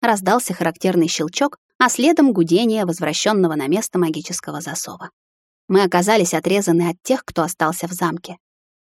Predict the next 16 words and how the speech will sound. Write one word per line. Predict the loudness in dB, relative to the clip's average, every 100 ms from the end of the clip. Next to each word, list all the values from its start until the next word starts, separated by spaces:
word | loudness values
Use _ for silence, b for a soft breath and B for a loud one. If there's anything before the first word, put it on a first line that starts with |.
| _
"Что | -20 -16 -2 0 0 -4 -10 -10
ж", | -10 -10 -14 _ _
протянул | -2 2 4 4 4
Джеймс, | 2 2 2 2
выводя | -4 -2 0 0 0
всех | -2 -2 -2
из | -4
оцепенения. | -4 -2 0 -2 -6 -10 -12 -14 _ _ _ _
"Нас | 2 2 4
еще | 2 4 2
не | 2
грохнули, | 2 2 2 0 -2 -4 _ _
и | 0
на | 2 2
том | 0 -2
спасибо". | -2 -6 -4 -8 -10